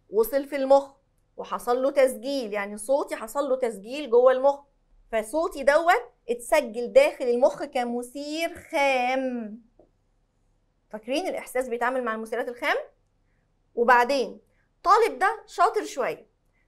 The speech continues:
فلقى إن كلامي ممتع أو كلامي مستاهل إن هو يركز عليه، فقعد فعلًا مركز معايا جدًا في تعريف الذاكرة، ركز معايا كويس جدًا، وطول ما أنا بتكلم في تعريف الذاكرة هو معايا ومركز وبيقول ورايا والدنيا تمام.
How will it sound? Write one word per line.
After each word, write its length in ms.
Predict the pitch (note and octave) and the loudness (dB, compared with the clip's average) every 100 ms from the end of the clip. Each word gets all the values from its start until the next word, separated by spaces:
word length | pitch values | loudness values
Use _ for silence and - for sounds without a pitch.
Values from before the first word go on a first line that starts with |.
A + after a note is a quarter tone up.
| _ | _
فلقى 240 | B3 D#4+ A4+ G#4 | 0 4 4 2
إن 140 | E4 | -4
كلامي 480 | D4+ D4 F4+ G4 E4+ | -4 -2 -2 -4 -4
ممتع 500 | C4 F4 G4+ F#4+ D#4 | -2 -2 -2 -2 -2
أو 120 | C4 | -4
كلامي 540 | C#4+ A#3+ D#4 F#4 F#4+ _ _ | -4 -4 -4 -6 -10 _ _
مستاهل 480 | C4 C4 D#4+ F#4 E4 | -12 -2 0 0 -2
إن 140 | C#4+ | -4
هو 120 | D#4+ | -2
يركز 400 | D4+ D4+ D#4 C#4 | 0 0 -4 -8
عليه، 260 | G#3 G3+ - _ _ _ | -6 -8 -10 _ _ _
فقعد 360 | - D#4 C4+ C4 | 0 2 2 -2
فعلًا 280 | D#4 D4+ C#4 | -2 -2 -4
مركز 480 | A#3 C#4 - B3 | -6 -8 -8 -12
معايا 300 | A3+ A3 D4 | -6 -4 -4
جدًا 360 | C4 C#4+ B3+ D4 | -4 -6 -8 -8
في 80 | B3 | -8
تعريف 340 | G#3+ A#3+ - | -6 -6 -8
الذاكرة، 460 | B3 G#3 G#3+ B3 G#3 | -10 -10 -6 -4 -4
ركز 240 | C4 A#3+ | -6 -8
معايا 160 | B3+ C4+ | -8 -2
كويس 160 | C4+ | -2
جدًا، 420 | A3 C4 G3+ E3 - _ _ _ - _ _ _ _ _ | -2 -8 -6 -8 -10 _ _ _ -20 _ _ _ _ _
وطول 280 | A3 D#4 D4+ | -10 -6 -2
ما 140 | D#4 | 0
أنا 100 | D4+ | 0
بتكلم 400 | C4 D#4+ D4+ B3+ | 0 -2 -2 -2
في 100 | B3 | -6
تعريف 360 | A#3+ G#3 C4+ E4+ | -4 -4 -4 -6
الذاكرة 400 | B3 A#3+ B3 D#4+ | -2 -2 0 -2
هو 220 | C#4+ D#4 | -2 -4
معايا 480 | A3 G#3+ C#4+ E4 C4 | -2 -2 0 0 0
ومركز 640 | B3 A#3+ D#4+ - C#4+ A#3+ | -4 -2 -4 -4 -14 -12
وبيقول 380 | A#3+ B3 B3+ D#4 | -12 -10 -8 -2
ورايا 420 | C4+ B3+ D#4 D#4+ | 0 2 0 -2
والدنيا 520 | D4 C4+ G#3+ A3 D4 | -6 -8 -10 -8 -6
تمام. 420 | C#4+ B3+ A#3 F#3+ | -4 -4 -4 -8